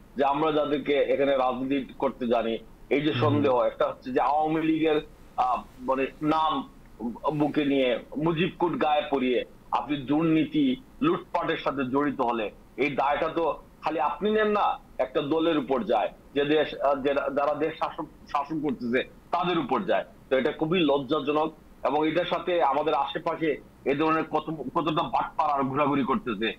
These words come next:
Speaker 1: আমরা তো জানি না। এরা, এদেরকে আমরা কখনো রাজনৈতিক নেতার তলসে দেখি, কখনো আপনার এই দলের প্রেসিডেন্ট, এই দলের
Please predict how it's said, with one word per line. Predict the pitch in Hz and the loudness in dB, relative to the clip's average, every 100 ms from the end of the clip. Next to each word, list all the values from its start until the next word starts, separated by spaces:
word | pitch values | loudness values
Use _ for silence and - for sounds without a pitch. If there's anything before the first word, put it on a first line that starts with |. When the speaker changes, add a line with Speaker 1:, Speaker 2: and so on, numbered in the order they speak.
| - - | -10 -4
Speaker 1:
আমরা | 139 156 147 | -2 0 -2
তো | 151 | 0
জানি | 127 120 107 | 0 2 0
না। | 92 - - - - | -2 -6 -16 -4 0
এরা, | 135 139 | 2 4
এদেরকে | 139 151 131 143 | 2 2 0 0
আমরা | 139 143 | 0 0
কখনো | 131 135 135 | -2 2 2
রাজনৈতিক | 131 120 131 139 139 | 2 -2 -4 -2 0
নেতার | 135 131 | 0 -2
তলসে | - - 131 120 - | -6 -4 -2 -2 0
দেখি, | 120 117 127 117 - - - | -2 0 0 -4 -6 -20 -6
কখনো | 135 131 139 139 - - - | 0 0 2 0 -2 -8 -4
আপনার | 117 117 131 | -2 0 0
এই | 147 139 | 0 0
দলের | 127 135 131 | 0 0 0
প্রেসিডেন্ট, | 139 135 135 131 127 | 0 -2 0 2 2
এই | 131 131 | 0 0
দলের | 139 | 0